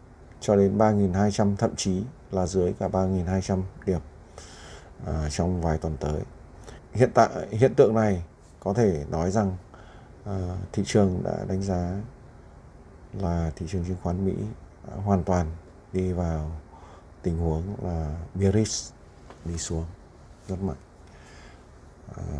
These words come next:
nó có thể kéo theo các hệ lụy tiếp theo.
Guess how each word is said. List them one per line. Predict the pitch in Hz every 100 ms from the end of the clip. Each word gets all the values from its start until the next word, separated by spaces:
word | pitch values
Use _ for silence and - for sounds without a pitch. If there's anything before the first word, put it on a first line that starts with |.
| 69 69 80
nó | 98
có | 101
thể | 123 123 85 - -
kéo | - 90
theo | 117 98 90
các | 104 101
hệ | 82
lụy | 82 80 - - -
tiếp | -
theo. | 113 95